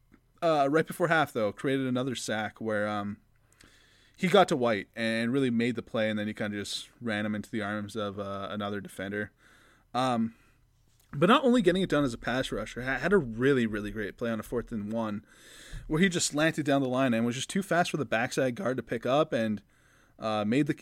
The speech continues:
like, went right through the B gap and made the tackle to prevent the first, um, on, on Michael Carter. Um, had a few other, like, backside hustle stops. Just really impressive with his motor, his size, his athleticism.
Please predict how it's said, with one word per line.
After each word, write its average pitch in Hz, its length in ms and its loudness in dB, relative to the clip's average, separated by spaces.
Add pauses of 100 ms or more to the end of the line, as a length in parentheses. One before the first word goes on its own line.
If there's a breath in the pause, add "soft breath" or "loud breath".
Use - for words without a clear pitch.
like, 117 160 -2
went 131 200 2
right 131 140 2
through 143 120 -4
the 131 60 -4
B 135 140 2
gap 170 240 4
and 131 140 2
made 135 160 0
the 139 60 -6
tackle 135 300 -6
to - 80 -10
prevent 131 260 -6
the - 40 -20
first, - 480 -6
um, 107 300 -6
on, 107 260 -6
on 110 80 -4
Michael 110 240 -6
Carter. 110 380 -6 (520 soft breath)
Um, 104 280 -4
had 151 160 0
a 180 40 4
few 233 200 4
other, 180 200 6
like, 104 200 0
backside 110 520 -4
hustle - 300 -8
stops. - 460 -8
Just - 260 -4
really 160 300 2
impressive 185 340 0
with 151 100 -2
his 120 120 -6
motor, 165 400 2 (420 soft breath)
his 107 140 -8
size, 135 440 2
his 123 120 -6
athleticism. 139 800 0